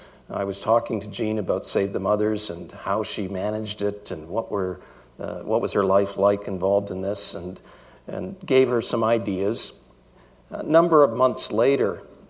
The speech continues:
uh, round about, uh, July, uh, my wife received an email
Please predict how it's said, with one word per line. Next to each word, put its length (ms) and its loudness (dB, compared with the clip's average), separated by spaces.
uh, 300 -10
round 340 -2
about, 440 0
uh, 80 -2
July, 680 0
uh, 340 -4
my 140 2
wife 240 6
received 340 -2
an 240 -4
email 640 4